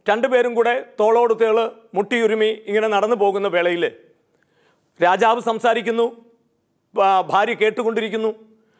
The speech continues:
അങ്ങനെ ഇവർ സംസാരിച്ചു കൊണ്ട് നടന്ന് കുറേ അങ്ങ് പോയി കഴിഞ്ഞപ്പോൾ മൂളക്കം കേൾക്കുന്നില്ല, പ്രത്യുത്തരം കേൾക്കുന്നില്ല. അങ്ങനെ രാജാവ് തിരിഞ്ഞു നോക്കുമ്പോൾ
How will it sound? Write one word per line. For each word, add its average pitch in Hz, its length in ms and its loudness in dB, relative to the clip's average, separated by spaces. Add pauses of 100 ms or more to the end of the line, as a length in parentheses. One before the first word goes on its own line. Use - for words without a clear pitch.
(280)
അങ്ങനെ 311 240 2
ഇവർ 311 100 0 (140)
സംസാരിച്ചു 277 460 0
കൊണ്ട് 277 140 -2 (180)
നടന്ന് 226 300 0 (320)
കുറേ 220 240 2
അങ്ങ് 240 160 -2
പോയി 196 160 0
കഴിഞ്ഞപ്പോൾ 190 400 0 (760)
മൂളക്കം 240 480 2
കേൾക്കുന്നില്ല, 220 460 0 (760)
പ്രത്യുത്തരം 285 520 0
കേൾക്കുന്നില്ല. 240 460 0 (800)
അങ്ങനെ 311 220 2 (120)
രാജാവ് 277 500 2
തിരിഞ്ഞു 226 300 -2
നോക്കുമ്പോൾ 196 400 -2